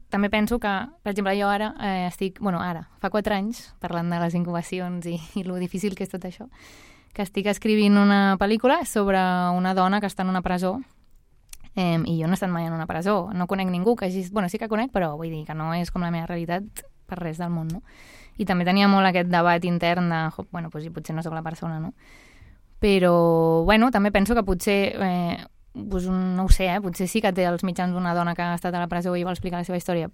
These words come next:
però potser hi ha persones amb certs privilegis que poden explicar històries que no només són de,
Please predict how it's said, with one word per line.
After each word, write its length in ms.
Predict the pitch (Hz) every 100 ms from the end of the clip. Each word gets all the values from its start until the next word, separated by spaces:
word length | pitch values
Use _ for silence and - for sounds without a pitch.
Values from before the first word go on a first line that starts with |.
| _
però 300 | 185 175 170 - _ _ _ _ _ _ _ _ -
potser 380 | 202 - - 214
hi 120 | 208
ha 240 | 196 196 208
persones 540 | 208 190 220 196 180 -
amb 680 | 214 190 180 180 180 180 180
certs 200 | 180 185 -
privilegis 480 | 190 185 185 208 -
que 120 | 180
poden 220 | 190 185
explicar 320 | 180 - 180 180
històries 320 | - 180 170
que 80 | 175
no 140 | 175
només 280 | 175 175 175
són 140 | 185 175
de, 80 | 165